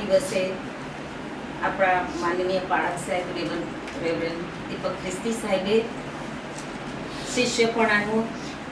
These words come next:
તેડું, પાયો અને કાર્ય, એના ઉપર તેમણે સરસ રીતે સમજાવ્યું છે. તેડું તે તો વ્યક્તિગત છે અને તે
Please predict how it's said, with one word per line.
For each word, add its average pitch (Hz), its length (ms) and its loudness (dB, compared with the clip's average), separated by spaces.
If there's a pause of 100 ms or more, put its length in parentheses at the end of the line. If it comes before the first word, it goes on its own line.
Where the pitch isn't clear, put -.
(300)
તેડું, 220 400 6 (460)
પાયો 220 420 4 (280)
અને 185 140 0 (100)
કાર્ય, 156 340 2 (320)
એના 202 260 2
ઉપર 214 260 0
તેમણે 190 320 0 (800)
સરસ 240 340 4
રીતે 220 300 4 (560)
સમજાવ્યું 202 680 6
છે. 151 100 0 (1500)
તેડું 233 520 4
તે 220 80 4 (100)
તો 233 80 6
વ્યક્તિગત 208 460 2 (200)
છે 262 100 4 (1300)
અને 208 140 0 (100)
તે 220 100 2